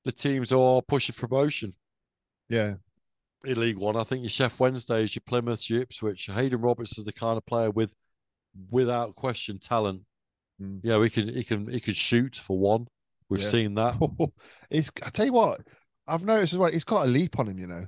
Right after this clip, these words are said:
Speaker 1: Yep, I was gonna say he can jump.
Speaker 2: Yeah.
Speaker 1: He can play football. He can use
Speaker 2: Mm.
Speaker 1: two feet. Um, I wish he'd pull his socks up.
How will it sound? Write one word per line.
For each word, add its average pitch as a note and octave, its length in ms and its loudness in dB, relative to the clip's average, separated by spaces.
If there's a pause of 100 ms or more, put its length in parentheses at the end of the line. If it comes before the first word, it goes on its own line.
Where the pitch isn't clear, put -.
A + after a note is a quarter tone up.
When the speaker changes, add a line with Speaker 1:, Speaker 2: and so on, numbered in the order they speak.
(120)
Speaker 1:
Yep, G#2+ 340 2
I A#2+ 160 6
was A#2+ 120 6
gonna B2+ 160 0
say C#3 260 2
he A#2+ 140 -6
can A#2+ 200 -10
jump. C3 280 2 (240)
Speaker 2:
Yeah. C3 340 6 (240)
Speaker 1:
He A#2 120 -4
can A#2+ 140 -2
play B2+ 260 2
football. A#2 640 6 (180)
He A2 80 -6
can A2 140 -4
use A2 200 -2
Speaker 2:
Mm. F2+ 80 -10
Speaker 1:
two B2+ 200 4
feet. A#2+ 440 -6 (420)
Um, G2+ 480 2
I A2 60 4
wish C3 220 6
he'd B2 160 2
pull A#2+ 140 0
his G#2+ 100 -4
socks A2 380 -2
up. A2 120 0